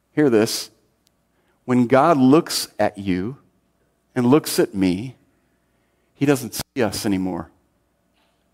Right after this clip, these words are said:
He sees his son in us. Did you hear that?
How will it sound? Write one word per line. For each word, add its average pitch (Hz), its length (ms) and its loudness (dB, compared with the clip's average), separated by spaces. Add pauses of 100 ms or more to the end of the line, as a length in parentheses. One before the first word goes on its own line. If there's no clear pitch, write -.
(540)
He 135 160 0
sees 147 320 -2
his 117 180 0
son 110 360 0
in 98 260 -6
us. 90 460 -10 (1600)
Did 117 100 -8
you 123 80 -2
hear 139 160 4
that? 143 400 0